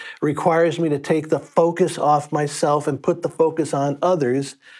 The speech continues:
even in the midst of a pandemic. And then Acts two says, "They met every day," which implies that community takes an investment of time. I mean, there's no getting around it.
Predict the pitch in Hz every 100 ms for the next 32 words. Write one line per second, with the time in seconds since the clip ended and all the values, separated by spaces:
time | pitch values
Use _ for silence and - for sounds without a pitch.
0 | - _ _ - 135 127 147 143 147 139
1 | - 147 147 147 143 143 165 - - _
2 | _ _ _ - - 180 190 202 196 202
3 | - 147 139 151 131 131 - - - 156
4 | 156 147 156 165 156 _ 151 135 139 131
5 | 117 - - - - - 151 156 135 202
6 | 202 143 139 147 139 - 147 214 175 143
7 | 135 151 143 - 180 180 170 180 175 202
8 | 208 233 226 147 - 151 160 156 156 180
9 | 170 190 190 196 214 220 180 -